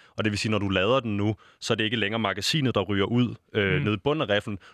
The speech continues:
Speaker 1: Nu tager du en krystal ud, hvis det giver mening. Det
Speaker 2: Ja,
Speaker 1: vil sige,
Speaker 2: ja, ja.
Speaker 1: skinnet er mere, end, det,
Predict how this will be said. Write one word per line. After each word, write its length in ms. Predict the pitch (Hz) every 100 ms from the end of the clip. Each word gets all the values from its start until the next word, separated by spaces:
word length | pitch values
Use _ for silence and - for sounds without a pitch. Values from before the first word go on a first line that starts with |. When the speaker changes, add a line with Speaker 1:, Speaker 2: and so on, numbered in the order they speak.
| -
Speaker 1:
Nu 80 |
tager 160 | 117 113
du 60 | 104
en 60 |
krystal 460 | - 104 - 127 123
ud, 120 | 95 - _ _ _
hvis 120 | 107
det 120 | 101
giver 100 | 98 92
mening. 160 | 90 95
Det 60 | 113
Speaker 2:
Ja, 40 |
Speaker 1:
vil 80 | 107
sige, 180 | - 165 123
Speaker 2:
ja, 40 |
ja. 40 | 170 -
Speaker 1:
skinnet 420 | - - 123 135 127
er 40 |
mere, 300 | 107 107 120
end, 80 |
det, 100 | 120